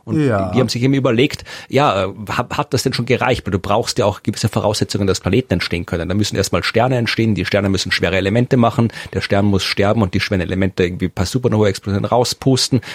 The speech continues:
Speaker 1: dann müssen da Planeten entstehen und so weiter. Und die haben eben überlegt, okay, erstens, äh, kann, geht sich das, reicht das zeitlich, dass quasi Planeten entstehen,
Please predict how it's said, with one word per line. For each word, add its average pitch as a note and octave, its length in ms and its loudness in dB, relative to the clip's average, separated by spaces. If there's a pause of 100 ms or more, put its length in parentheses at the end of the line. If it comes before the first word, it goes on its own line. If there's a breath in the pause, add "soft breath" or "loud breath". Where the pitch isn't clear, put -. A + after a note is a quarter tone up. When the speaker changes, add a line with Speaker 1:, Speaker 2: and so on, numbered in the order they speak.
Speaker 1:
dann G#2 120 2
müssen G#2+ 220 2
da G2 80 2
Planeten A#2+ 560 -2
entstehen B2 340 0
und A#2 60 2
so A#2+ 80 -2
weiter. A#2+ 200 0
Und G#2+ 120 -2
die B2 80 -2
haben C#3 80 2
eben C3 220 0
überlegt, C#3+ 300 2
okay, C3+ 240 -2 (420 loud breath)
erstens, D3 540 0
äh, A2+ 160 0
kann, D3 540 0 (300)
geht B2+ 220 2 (320)
sich - 280 -4
das, A2 360 0
reicht C3 280 -2
das - 240 -2
zeitlich, C#3+ 720 0 (340 loud breath)
dass B2 240 0
quasi A#2+ 260 0
Planeten A#2+ 440 0
entstehen, B2 580 2